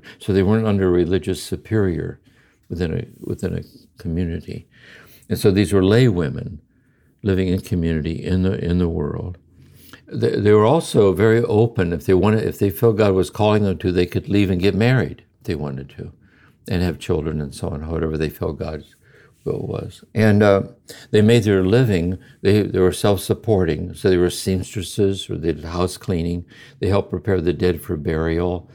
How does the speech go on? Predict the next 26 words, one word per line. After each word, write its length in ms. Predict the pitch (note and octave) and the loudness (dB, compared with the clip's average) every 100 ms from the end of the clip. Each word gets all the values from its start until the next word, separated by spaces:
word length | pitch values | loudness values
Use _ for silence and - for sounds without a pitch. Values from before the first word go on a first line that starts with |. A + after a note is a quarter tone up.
| - - - | -20 -20 -6
They 120 | D#2+ | -2
did 180 | E2+ E2 | 0 0
different 360 | F#2 E2+ E2 E2 | -2 -4 -8 -8
services. 680 | - F2+ D#2+ D#2+ - - - - - - - _ _ _ _ _ _ _ _ - - - | -4 -4 -4 -10 -12 -14 -16 -20 -20 -20 -20 _ _ _ _ _ _ _ _ -20 -12 0
And, 320 | G2+ F#2+ F2+ | 2 4 4
um, 340 | F2+ F2 D#2+ - - - - | 2 2 0 -8 -20 -20 -10
this, 360 | - A2 G#2 | -4 -2 -2
this 360 | - A2 A2 - | -6 -4 -4 -2
was 180 | A2+ G#2 | -2 2
their 200 | A2+ A2+ | 2 0
life, 560 | C3+ A#2+ B2 F#2 - _ _ _ _ | -2 0 0 -2 -8 _ _ _ _
really. 400 | G2 F#2 - - _ _ _ _ - | -12 -12 -12 -16 _ _ _ _ -4
And 260 | G2 F#2+ | 0 0
so 220 | - A2+ | 2 2
really 400 | G2 B2 D3 G2 | 4 4 4 2
it's, 180 | F2 - - - | 2 -2 -12 -6
it's, 220 | - G2+ - | -2 -2 -4
it's 300 | - G#2+ A#2 | -8 -6 -6
a 60 | |
deep 320 | E2+ E2 B2 | -4 0 0
commitment 680 | A#2+ G2+ G2 G#2+ G2 G#2 - - _ | 0 -2 0 -2 -4 -6 -8 -20 _
in 180 | G#2+ A2 | 0 4
the 140 | G2+ | 4
world 600 | F#2+ G2 A2+ G2 D#2 D#2+ - - - _ - - | 4 4 4 2 0 -4 -10 -20 -20 _ -20 -8
to 180 | - | -4
Christ 720 | G#2 - B2+ D2 - - - | -2 0 0 0 -6 -12 -16